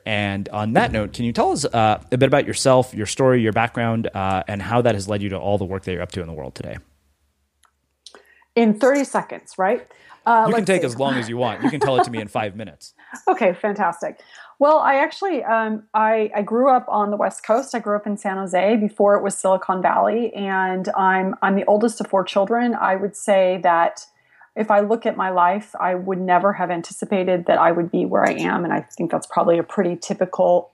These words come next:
Speaker 2: <clears throat> narrative for people. So very, a traditional, um, background, growing up in public school, um, and studied music and was a cheerleader in high school. And then I went to college and my plan was to major in music, which I did do.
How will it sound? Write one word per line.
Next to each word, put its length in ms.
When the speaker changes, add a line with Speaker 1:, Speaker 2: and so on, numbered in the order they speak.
Speaker 2:
<clears throat> 0
narrative 800
for 100
people. 480
So 440
very, 520
a 80
traditional, 1080
um, 280
background, 840
growing 380
up 180
in 100
public 360
school, 640
um, 640
and 440
studied 400
music 460
and 640
was 220
a 40
cheerleader 480
in 80
high 140
school. 300
And 80
then 80
I 40
went 200
to 40
college 460
and 80
my 100
plan 300
was 140
to 100
major 240
in 80
music, 340
which 160
I 120
did 200
do. 320